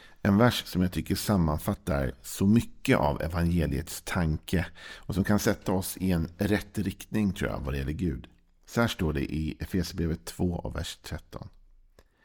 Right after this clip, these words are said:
"Men nu, tack vare Kristus Jesus, har ni som en gång var långt borta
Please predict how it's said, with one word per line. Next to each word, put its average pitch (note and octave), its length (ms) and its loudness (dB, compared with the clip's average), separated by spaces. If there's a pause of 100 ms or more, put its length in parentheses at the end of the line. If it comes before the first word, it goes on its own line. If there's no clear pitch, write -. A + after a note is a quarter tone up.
(420)
"Men A2 360 6
nu, G2 380 2 (280)
tack F2+ 300 -2
vare F#2+ 400 4
Kristus - 580 -4
Jesus, D#2 580 -4 (500)
har F#2 180 2
ni A2 280 8
som F2 300 0
en A#2+ 300 6
gång F2 300 4
var D#2 120 -2
långt G#2 520 2
borta E2+ 540 -4